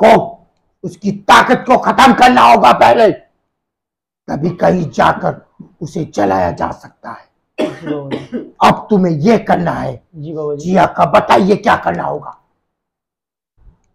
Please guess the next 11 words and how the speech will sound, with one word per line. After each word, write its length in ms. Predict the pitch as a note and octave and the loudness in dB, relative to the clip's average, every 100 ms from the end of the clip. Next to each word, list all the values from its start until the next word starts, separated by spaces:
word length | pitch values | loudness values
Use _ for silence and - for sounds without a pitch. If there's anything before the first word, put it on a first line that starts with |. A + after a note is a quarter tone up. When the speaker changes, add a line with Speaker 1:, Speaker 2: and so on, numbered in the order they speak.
| _ | _
Speaker 1:
जी 120 | D3+ | -16
आका, 340 | G2+ - - _ _ _ _ _ _ _ _ _ _ _ | -16 -18 -20 _ _ _ _ _ _ _ _ _ _ _
जी 140 | - | -20
आका, 340 | A2 - - _ _ _ _ _ _ _ _ _ _ _ | -20 -20 -20 _ _ _ _ _ _ _ _ _ _ _
हुक्म 260 | - C#3+ B2 | -20 -20 -18
मेरे 220 | A#2+ A#2+ | -18 -18
आका, 260 | A#2 - C3+ | -20 -14 -10
हुक्म 340 | C#3+ C#3 D3+ | -10 -10 -18
की 140 | - | -16
तामील 440 | D#3 F3 D#3 E3 C#3 | -10 -6 -6 -8 -12
होगी। 320 | C3 A#2+ | -16 -20